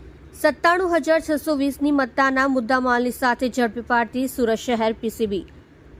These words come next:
પી સી બીના એ એસ આઈ સહદેવભાઈ વરવાભાઈ તથા એ એસ આઈ હસમુખભાઈ મોહનભાઈ નાઓને મળેલ બાતમી હકીકત આધારે વરાછા લંબે હનુમાન રોડ જનતાનગર સોસાયટી બિલ્ડિંગ નંબર અઢાર બીના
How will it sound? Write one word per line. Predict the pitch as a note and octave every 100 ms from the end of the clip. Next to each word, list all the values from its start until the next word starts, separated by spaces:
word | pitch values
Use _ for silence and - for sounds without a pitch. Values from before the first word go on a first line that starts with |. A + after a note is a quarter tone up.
| - -
પી | - D4
સી | E4+
બીના | D#4+ F4 E4+ E4
એ | D#4
એસ | D#4 D#4+
આઈ | D4 C#4+
સહદેવભાઈ | D4+ C#4+ B3+ D4 C4 C#4+ C#4
વરવાભાઈ | C4 C4+ C4+ C4 C4+ C4
તથા | A#3+ C4 C4
એ | B3+
એસ | B3 B3
આઈ | C4 B3
હસમુખભાઈ | A#3 - C#4+ B3 C#4 C4+
મોહનભાઈ | C4 B3+ C4 C4 C4+
નાઓને | B3+ A#3+ A#3+ A#3+
મળેલ | C4+ B3 A3+ A3+
બાતમી | A3 G#3+ B3 A#3
હકીકત | B3+ A#3 A3+ A3+
આધારે | A3 A#3 A3 B3+ - - - - - -
વરાછા | B3 C#4 D#4+ E4 F4+
લંબે | E4 D#4 D#4+
હનુમાન | D4 D4 C#4 C#4+
રોડ | C#4 C#4+ C4+
જનતાનગર | C#4 B3+ C4+ C4 B3+ C4
સોસાયટી | C#4 C4 C#4+ C4+ C#4
બિલ્ડિંગ | A#3+ B3 A#3+ B3
નંબર | B3 B3 A#3
અઢાર | A#3 A3 A#3 A3+
બીના | A#3+ A#3+ A#3+ B3+